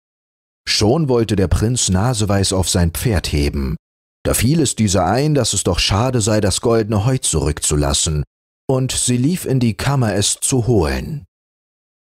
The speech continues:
Drinnen hörte man sie schimpfen und toben.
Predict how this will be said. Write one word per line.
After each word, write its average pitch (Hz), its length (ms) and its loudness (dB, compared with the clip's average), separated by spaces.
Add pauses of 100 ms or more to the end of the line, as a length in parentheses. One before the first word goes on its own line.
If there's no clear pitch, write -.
(240)
Drinnen 123 500 2
hörte 120 300 0
man 104 200 2
sie 78 180 -2
schimpfen 117 560 0
und 82 180 0
toben. 76 560 0